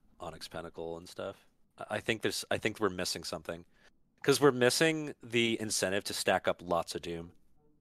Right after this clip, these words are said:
you know, and really leverage that. It's just not there. And I was kinda, w-, I was kind of expecting it to be there. We're also missing ways to, like, move Doom around between assets. I have a feeling something was cut,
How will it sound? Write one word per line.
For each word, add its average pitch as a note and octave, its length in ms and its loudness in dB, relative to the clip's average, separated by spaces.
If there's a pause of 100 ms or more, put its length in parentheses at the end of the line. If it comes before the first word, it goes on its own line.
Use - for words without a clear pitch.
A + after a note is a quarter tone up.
(1000)
you G#2 100 -6
know, E2+ 280 -4
and E2+ 200 -10
really E2+ 240 0
leverage D#2+ 400 -6
that. D#2+ 240 -2 (400)
It's - 140 -10
just - 200 -10
not F2+ 200 -4
there. D#2+ 280 -6 (240)
And E2 280 -12 (340)
I F2+ 60 0
was F2 280 -4
kinda, G2+ 520 0 (400)
w-, - 240 -8
I G2 80 6
was G2+ 160 2
kind B2+ 220 2
of A#2+ 160 2
expecting - 540 -2
it - 120 -14
to F2+ 80 -6
be E2 200 -4
there. E2+ 260 -6 (560)
We're B2+ 120 8
also C#3+ 260 8
missing B2+ 400 4
ways G2 440 4
to, A2 100 -4
like, F2+ 520 -2 (300)
move G2+ 420 -2
Doom G2 220 -2
around F2 480 -2
between D#2+ 380 -10
assets. E2 520 -8
I E2 100 -6
have F2+ 120 -4
a E2+ 60 -10
feeling E2 300 -8
something E2 300 -10
was D#2+ 140 -10
cut, E2+ 300 -6